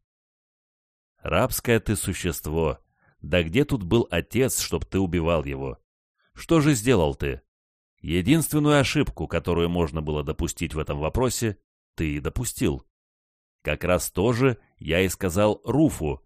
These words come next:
когда он порицал меня за то, что я не мог найти одно упущение в каком-то силлогизме. Как будто бы, говорю, я поджег Капитолий. А он:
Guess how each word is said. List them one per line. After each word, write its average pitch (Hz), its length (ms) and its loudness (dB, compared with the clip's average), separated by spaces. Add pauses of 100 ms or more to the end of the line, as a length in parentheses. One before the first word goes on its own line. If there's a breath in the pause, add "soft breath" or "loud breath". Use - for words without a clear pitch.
(160)
когда 73 300 -2
он 73 120 0
порицал 78 480 0
меня 90 240 0
за 80 180 -2
то, 110 280 0 (200 soft breath)
что - 200 -2
я 92 120 4
не 90 100 2
мог 95 220 2
найти 87 320 0
одно 80 440 -2
упущение 87 580 -2
в - 60 -8
каком-то 82 420 -4
силлогизме. 92 800 -4 (800)
Как 76 260 -2
будто 113 300 -2
бы, 156 160 4
говорю, 147 520 2 (300)
я 80 160 -2
поджег 85 480 -2
Капитолий. 87 760 0 (760)
А 78 180 2
он: 76 260 0